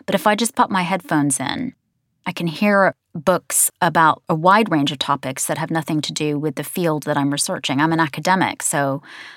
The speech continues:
I have to read lots of books about Shakespeare and his world and theater and lots of theory. So I don't want to read when I'm sitting on a train. And it does give me the opportunity to venture into a lot of other topics.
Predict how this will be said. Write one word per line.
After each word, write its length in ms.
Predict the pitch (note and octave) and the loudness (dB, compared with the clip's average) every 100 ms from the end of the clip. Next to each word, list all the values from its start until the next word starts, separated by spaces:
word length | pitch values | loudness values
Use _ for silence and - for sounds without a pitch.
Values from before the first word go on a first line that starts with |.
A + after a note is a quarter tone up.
| - E3+ | -4 0
I 100 | D#3 | 0
have 240 | D#3 D#3+ | 0 -4
to 120 | - | -6
read 420 | E3 F3 F3+ E3 D#3+ | -2 2 2 2 0
lots 420 | E3 E3+ - - | 4 4 2 -4
of 120 | D3 | -2
books 280 | E3 - - | -2 -2 -6
about 240 | B2+ - | -4 -2
Shakespeare 600 | - F3+ C#3+ - D3 C#3 | 0 0 -4 -6 -4 -4
and 100 | C3 | -4
his 180 | D3+ - | -6 -6
world 440 | F#3 F3 D3+ C#3 | 0 2 2 2
and 180 | D3 D3+ | -2 -6
theater 360 | - F#3+ F3+ C#3 | -4 -2 -2 -2
and 320 | - - - | -4 -8 -10
lots 260 | E3+ D#3+ - | -8 -6 -6
of 80 | A#3+ | -8
theory. 640 | - G3 G3 C3 F#2+ - _ _ | -6 -2 -2 -4 -8 -14 _ _
So 120 | - | 0
I 80 | F3 | 2
don't 200 | G3 F#3+ | 2 2
want 180 | F3+ A3+ | 2 2
to 40 | |
read 260 | - - D#3+ | 2 -6 -4
when 120 | C#3+ | 0
I'm 140 | C3+ | 0
sitting 280 | C#3 D3+ C#3 | -2 -2 -2
on 100 | C3 | -2
a 40 | C#3 | -4
train. 420 | - C3+ C3 D3 _ - - - - | -4 -4 -4 -10 _ -20 -20 -20 -4
And 100 | F3+ | -4
it 80 | - | 2
does 200 | G#3+ - | 0 2
give 120 | F#3 | -2
me 80 | F3 | -2
the 140 | E3 | -2
opportunity 640 | D#3+ D#3+ - E3+ D#3 C#3+ | -4 -6 -4 -4 -2 -4
to 180 | C3+ D#3+ | -4 -4
venture 400 | D3+ E3 - D#3+ | -2 -2 -2 -2
into 260 | D3 D3 C#3 | -2 -2 -2
a 80 | C3+ | -4
lot 260 | C#3 D3 | -4 -6
of 120 | D3 | -6
other 180 | C#3 D3 | -6 -6
topics. 640 | - C3 C3+ A2 - - | -6 -4 -4 -10 -10 -14